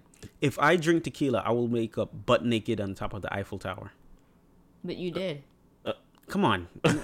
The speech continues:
Speaker 1: and, and what's the next
Speaker 2: the
Speaker 1: topic?
Speaker 2: day
Speaker 1: I'm
Speaker 2: of your wedding, you and your friends here drank tequila. Have you forgotten?
Speaker 3: I have no
Speaker 2: The
Speaker 3: recollection
Speaker 2: time
Speaker 3: of
Speaker 2: you
Speaker 3: said
Speaker 2: guys
Speaker 3: event.
Speaker 1: Nobody
Speaker 2: jumped off the roof?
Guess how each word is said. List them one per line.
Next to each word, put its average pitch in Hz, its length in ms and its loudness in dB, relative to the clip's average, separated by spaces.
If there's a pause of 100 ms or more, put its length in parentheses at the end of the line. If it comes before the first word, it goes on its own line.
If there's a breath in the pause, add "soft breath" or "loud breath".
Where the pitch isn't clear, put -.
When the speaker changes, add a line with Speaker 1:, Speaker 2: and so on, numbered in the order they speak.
(200)
Speaker 1:
and, 175 300 2
and 190 100 6
what's 214 100 4
the 247 80 6
next 208 160 4
Speaker 2:
the 202 80 2
Speaker 1:
topic? 190 200 8
Speaker 2:
day 208 60 4
Speaker 1:
I'm 180 120 8
Speaker 2:
of 180 80 2
your 196 120 0
wedding, 196 320 0 (120)
you 190 160 2
and 180 200 0
your 170 100 -2
friends 196 360 -4
here 165 220 -6
drank 160 340 -8 (140)
tequila. 165 500 -8 (320)
Have 175 80 -8
you 165 80 -8
forgotten? 175 500 -6 (560)
Speaker 3:
I 107 100 10
have 92 180 8
no 95 160 6
Speaker 2:
The 98 60 6
Speaker 3:
recollection 95 400 2
Speaker 2:
time 87 100 2
Speaker 3:
of - 60 -2
Speaker 2:
you - 40 -4
Speaker 3:
said 92 140 4
Speaker 2:
guys 87 80 2
Speaker 3:
event. 147 140 6
Speaker 1:
Nobody 147 280 6
Speaker 2:
jumped 135 140 2
off 151 180 -2
the 147 80 -6
roof? 143 220 -6